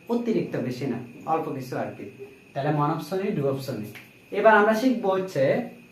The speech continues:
অলিগো শ্রেণী। আচ্ছা, অলিগো শ্রেণীতে বুঝলাম, মানব শ্রেণী হচ্ছে একজন ক্রেতা, ডুও শ্রেণী হচ্ছে দুইজন ক্রেতা, অলিগো শ্রেণী হচ্ছে দুই থেকে বেশি, তবে তেমন বেশি না। আচ্ছা, এরপর আমরা শিখবো হচ্ছে বিস্তৃত বাজার।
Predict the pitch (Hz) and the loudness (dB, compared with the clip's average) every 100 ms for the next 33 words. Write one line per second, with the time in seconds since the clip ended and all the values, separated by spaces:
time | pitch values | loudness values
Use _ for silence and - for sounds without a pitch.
0 | - - 165 165 185 294 - - - 135 | -20 0 4 6 6 6 0 -10 -2 6
1 | 180 180 147 117 - - - - - - | 6 6 0 -4 -8 -14 -20 -20 -20 -20
2 | - - - - - - 131 131 185 180 | -20 -20 -18 -18 -18 -14 -8 -6 0 2
3 | 196 - 185 175 170 143 120 123 160 170 | 4 2 2 2 2 -2 -2 0 0 0
4 | - 190 185 190 190 208 233 - - 156 | 2 4 6 4 0 -2 -2 -4 -6 -2
5 | 160 170 160 156 - 143 147 151 151 175 | 0 2 0 2 2 2 2 0 0 0
6 | 175 185 180 202 185 180 165 175 - - | 0 0 -2 0 2 2 2 0 -2 -6
7 | - 156 156 165 175 175 185 185 185 190 | -10 0 2 6 6 6 2 2 2 0
8 | 160 160 180 208 202 202 233 - 160 143 | 0 0 0 0 0 -2 0 0 2 0
9 | 131 113 - 139 - - - - - - | 0 -4 -8 -10 -12 -14 -20 -20 -20 -18
10 | - - - - - - - - - 196 | -16 -10 -8 -8 -12 -20 -20 -18 0 2
11 | 233 233 220 - 233 202 208 214 202 240 | 4 4 2 0 -2 -2 -2 0 0 0
12 | 247 240 233 170 120 - | -2 0 2 4 2 0